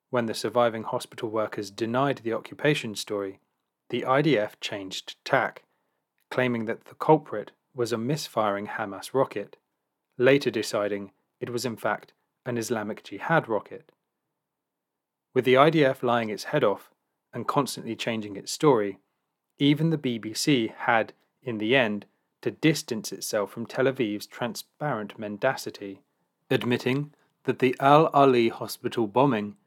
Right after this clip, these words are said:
was in fact carried out by none other than U S supplied Israeli missiles. To invade or not to invade, either way, Israel is damned. Rumors and statements abound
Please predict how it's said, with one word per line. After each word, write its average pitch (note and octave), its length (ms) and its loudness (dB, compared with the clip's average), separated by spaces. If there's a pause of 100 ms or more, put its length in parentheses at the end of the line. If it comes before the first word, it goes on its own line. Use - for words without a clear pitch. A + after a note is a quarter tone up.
(240)
was B2 180 2
in A2 140 -2
fact B2 420 2
carried B2+ 340 6
out G2+ 260 4 (400)
by G2+ 140 -2
none B2+ 220 4
other G2+ 320 2 (460)
than G#2+ 160 -6
U A2 280 2
S B2+ 140 -4
supplied G2+ 600 -2 (260)
Israeli G2+ 480 0
missiles. G2 640 -2 (1600)
To B2 100 -4
invade B2+ 500 4 (300)
or C#3+ 100 4
not C3 260 2
to A2 120 -8
invade, G2 480 -2 (800)
either C3 240 4
way, A2 360 4 (300)
Israel G#2+ 400 2
is F#2+ 120 -4
damned. G2+ 480 -4 (1500)
Rumors D3 340 6
and D#3+ 120 2
statements A2 540 -2
abound G#2 480 0